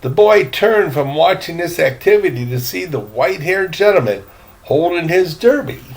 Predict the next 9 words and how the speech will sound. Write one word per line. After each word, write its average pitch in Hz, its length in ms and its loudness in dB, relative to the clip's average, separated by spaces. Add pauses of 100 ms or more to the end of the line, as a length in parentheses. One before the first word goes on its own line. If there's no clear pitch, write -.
(2250)
in 151 160 -6
his 160 200 -6
hands 131 560 -6 (140)
and 156 160 -4
looking 196 440 -4
at 175 220 0
it 175 200 -6
somewhat 208 520 -4
ruefully. 214 680 -4